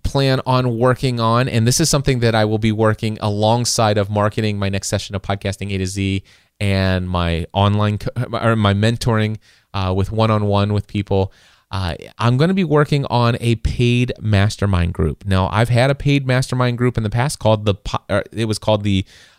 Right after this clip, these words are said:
Podcast Mastermind. I learned a ton of valuable things from that experience. It was a huge success for those who were in it. There are actually a couple of the groups are still meeting today, years later.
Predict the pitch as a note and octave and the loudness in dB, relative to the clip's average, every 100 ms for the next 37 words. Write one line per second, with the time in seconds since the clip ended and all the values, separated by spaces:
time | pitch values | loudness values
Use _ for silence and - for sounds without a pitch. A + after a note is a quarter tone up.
0 | _ - C3 B2+ - B2 - B2 B2 C3+ | _ 0 2 2 2 0 2 -2 0 0
1 | C3+ D3 E3 - _ _ - G2+ G#2 G#2 | 0 0 -4 -12 _ _ -6 -4 0 2
2 | G#2+ F#2 F2+ - - C#3 C3+ A2 A2+ B2+ | 2 0 -2 -6 0 2 2 2 2 2
3 | A#2+ A2+ - B2+ C3 - A#2 A2+ G#2+ - | 0 -2 0 -2 -2 -4 -2 0 0 -2
4 | B2 B2+ C#3+ D3+ C#2 G#2 F#2+ F2 - C3+ | -2 0 0 -2 -2 0 0 -2 0 0
5 | C#3+ - A#2+ - A#2 A#2+ - G#2+ G#2+ G#2 | 2 -2 -4 0 0 0 -2 2 2 2
6 | - G#2 G2 A2+ - B2 A#2 G2+ - B2+ | 2 2 4 2 0 2 2 2 0 0
7 | A2 - - - G#2 - C#3 E3 C#3 A#2 | 0 -4 -20 -6 -6 -2 0 2 0 0
8 | B2 C#3+ - - A2 G#2 - - E3+ F3+ | 2 2 0 -2 0 0 -2 2 4 4
9 | - C3 C3 D3+ D#3+ D3+ - B2+ C#3 D3+ | 0 0 2 4 2 0 0 2 2 2
10 | F#2 F2+ A2+ D3+ G3+ F3+ E3 F#3 D3 G#2 | 0 -4 -2 2 2 2 0 2 4 2